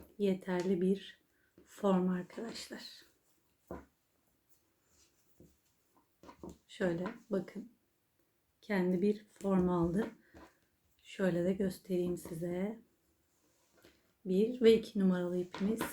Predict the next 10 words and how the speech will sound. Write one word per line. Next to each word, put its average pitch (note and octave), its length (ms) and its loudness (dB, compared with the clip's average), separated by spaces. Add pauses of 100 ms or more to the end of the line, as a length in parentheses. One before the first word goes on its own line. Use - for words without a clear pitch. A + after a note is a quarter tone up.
(760)
Bu C4+ 80 -2
fazla G#3 400 4
kısmı F#3+ 380 0
buradan F#3 520 -2 (140)
kesiyoruz. - 840 -4 (3000)
Şuradaki F#3 320 0
fazlayı F3+ 500 0
da E3+ 120 -2
buradan G3 340 2
kesebilirsiniz. G#3 1120 -2